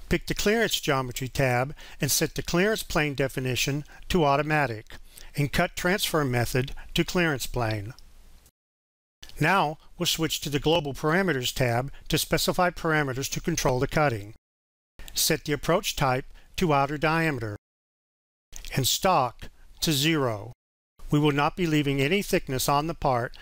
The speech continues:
after machining, effectively removing all stock left over from the previous roughing operation. Now, under cut containment, check the box for Select Start and End Points. This allows you to specify an area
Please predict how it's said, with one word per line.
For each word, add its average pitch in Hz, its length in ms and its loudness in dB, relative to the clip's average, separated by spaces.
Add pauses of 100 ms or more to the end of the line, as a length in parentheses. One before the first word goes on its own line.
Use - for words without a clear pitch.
(240)
after 139 280 -2
machining, 131 680 -2 (400)
effectively 131 720 0 (180)
removing 147 400 4
all 156 280 2
stock 131 480 0 (100)
left 147 260 0
over 131 240 2
from 131 180 -2
the 123 60 0
previous 147 520 2
roughing 127 320 0
operation. 120 760 0 (1300)
Now, 151 380 2 (260)
under 143 240 0
cut - 260 0
containment, 135 540 -4 (320)
check - 280 -2
the 202 60 -4
box 147 340 0
for 127 360 -2 (180)
Select 147 480 0
Start - 480 0
and 160 100 0
End 160 220 0
Points. 117 600 -4 (1120)
This - 220 2
allows 160 400 4
you 175 60 -6
to 185 100 -4
specify 151 600 0
an 156 140 -4
area 127 460 0